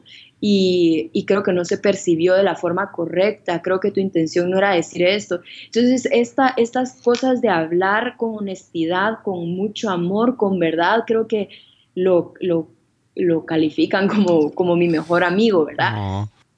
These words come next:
Speaker 1: También tengo, tengo amigas, una, Karen Rodríguez, ella creció conmigo, eh, en la iglesia, ella se casó hace poco también con, con una persona internacional,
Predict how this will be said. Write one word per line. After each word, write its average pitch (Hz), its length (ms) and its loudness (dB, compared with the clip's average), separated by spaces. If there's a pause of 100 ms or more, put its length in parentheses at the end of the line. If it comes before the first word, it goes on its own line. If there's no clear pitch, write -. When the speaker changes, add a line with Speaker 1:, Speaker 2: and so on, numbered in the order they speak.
(200)
Speaker 1:
También 196 560 -2
tengo, 214 560 -4
tengo 196 680 -2
amigas, 196 680 0
una, 196 300 -4 (220)
Karen 202 340 0
Rodríguez, 202 800 0 (1000)
ella 196 320 0
creció 180 640 0
conmigo, 180 800 0 (200)
eh, 160 440 -2 (300)
en 175 140 2
la 156 60 4
iglesia, 214 720 2 (520)
ella 190 320 2
se 190 160 -2
casó 170 260 -2
hace 175 160 -4
poco 180 300 -2
también 175 460 2
con, 165 320 0
con 160 180 -4
una 180 180 0
persona 170 320 0
internacional, 175 1040 2